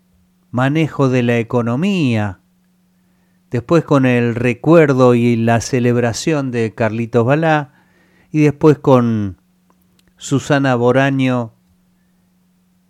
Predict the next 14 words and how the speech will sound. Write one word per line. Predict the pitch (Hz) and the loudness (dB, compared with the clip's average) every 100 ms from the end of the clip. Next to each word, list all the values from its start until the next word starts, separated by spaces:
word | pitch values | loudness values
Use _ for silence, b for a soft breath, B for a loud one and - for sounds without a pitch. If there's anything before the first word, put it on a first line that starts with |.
| _ | _
y | 151 139 131 127 120 113 113 - - | -4 -2 0 0 -2 -4 -8 -16 -20
su | - - 135 123 | -10 -2 0 0
gran | 123 139 170 | 0 0 0
voluntad | 147 120 117 110 147 | 2 2 2 0 0
de | 147 120 110 | 0 -2 -2
querer | 113 117 135 135 | 0 2 0 0
compartir | 120 110 110 107 131 127 | -2 0 -2 -2 -2 -2
un | 120 113 | -2 -2
conocimiento. | 113 107 98 120 135 156 113 - 104 | -4 -4 -6 -6 -4 -2 -2 -2 -2
Yo | 104 143 | 0 0
ni | 147 135 135 | -2 -2 -2
enterado | 120 117 110 117 120 143 135 | -2 -4 -4 -2 0 2 2
estaba | 113 - 135 143 120 | 0 0 0 0 0
que | 117 107 | -2 -2